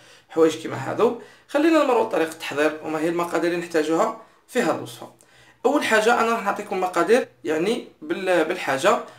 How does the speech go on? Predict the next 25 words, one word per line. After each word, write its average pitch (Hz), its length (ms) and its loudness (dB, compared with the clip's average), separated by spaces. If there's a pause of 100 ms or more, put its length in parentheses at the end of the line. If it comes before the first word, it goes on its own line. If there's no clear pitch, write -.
(140)
مانيش 175 200 -4
نعطيهم 175 360 0
لكم 220 220 -8 (180)
كامل 202 400 0
ضربة 156 220 0
بوحدة. - 320 -8 (680)
أول 269 180 6
حاجة 233 260 4
عندي 208 200 0
هنا 190 400 0 (180)
كاس 220 220 2
حليب، - 420 2 (2000)
كاس - 180 -10
حليب 175 260 2
عادي 143 320 4 (280)
يعني 123 120 -12
موج 190 220 0
دافي، - 480 -6 (500)
وعندي 214 600 0 (220)
نص 190 260 -2
كاس 240 440 -2
نتاع 202 440 -2 (140)
الماء، - 340 -2 (460)
نص 160 220 -4
كاس 233 400 -4